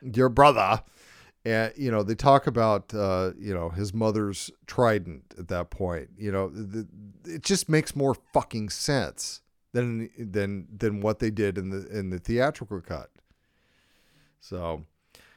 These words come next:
um, at that point, we go back to, uh,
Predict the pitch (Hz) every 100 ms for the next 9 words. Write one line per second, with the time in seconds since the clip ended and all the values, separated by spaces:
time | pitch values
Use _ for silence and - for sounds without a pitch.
0 | _ - 120 135 139 139 131 _ _ -
1 | 104 - 113 87 73 - 57 _ _ 104
2 | 127 170 190 190 151 143 143 131 139 139
3 | - - - 135 123 117 113 104 98 92